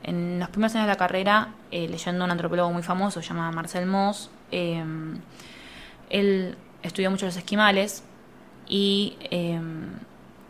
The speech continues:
en uno de sus capítulos hablaba de cómo en la tradición esquimal, eh, los, lo que se, lo que se hace con los, con la gen-, con lo, la gente recién nacida es que se pone siempre el nombre de, eh, un difunto reciente,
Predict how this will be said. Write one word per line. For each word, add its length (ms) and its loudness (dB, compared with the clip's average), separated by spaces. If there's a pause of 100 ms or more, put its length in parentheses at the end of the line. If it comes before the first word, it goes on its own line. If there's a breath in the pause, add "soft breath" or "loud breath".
(100)
en 180 -2
uno 120 0
de 80 0
sus 120 -8
capítulos 480 2
hablaba 240 6
de 180 4
cómo 480 2
en 80 -4
la 100 -2
tradición 340 -2
esquimal, 640 4 (380)
eh, 720 -2 (1400 loud breath)
los, 200 2 (160)
lo 200 0
que 100 -4
se, 220 -2
lo 100 -2
que 80 -6
se 60 -6
hace 160 0
con 180 2
los, 500 2
con 180 -4
la 80 -4
gen-, 260 -8
con 220 -2
lo, 340 -4
la 80 -10
gente 240 -2
recién 260 0
nacida 400 4
es 60 -2
que 80 -4
se 120 -4
pone 200 0
siempre 360 0
el 140 2
nombre 540 4 (340)
de, 640 2
eh, 280 -4 (200)
un 320 -2
difunto 400 -2
reciente, 480 -6